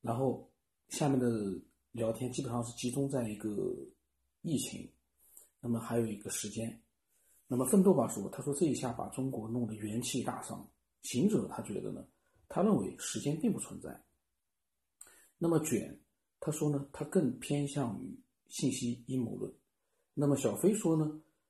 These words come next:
他说病毒这个事，他觉得人类研究很浅，他觉得不是美国的阴谋，他自己也搞不定，他觉得美国人也搞不定。那么大二说，他说他觉得时间不存在。呃，然后呢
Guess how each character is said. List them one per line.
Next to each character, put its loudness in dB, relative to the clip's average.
他 -4
说 2
病 4
毒 -2
这 0
个 2
事， -4
他 -4
觉 0
得 0
人 -4
类 2
研 2
究 0
很 -4
浅， -10
他 -6
觉 2
得 6
不 -2
是 -2
美 -2
国 -6
的 0
阴 -2
谋， -8
他 -6
自 -6
己 -4
也 -4
搞 -4
不 -20
定， -10
他 -4
觉 0
得 4
美 4
国 0
人 2
也 2
搞 -2
不 -8
定。 -10
那 4
么 6
大 -2
二 6
说， -2
他 -12
说 0
他 -8
觉 0
得 0
时 -6
间 -2
不 -4
存 -6
在。 -12
呃， -4
然 -2
后 0
呢 0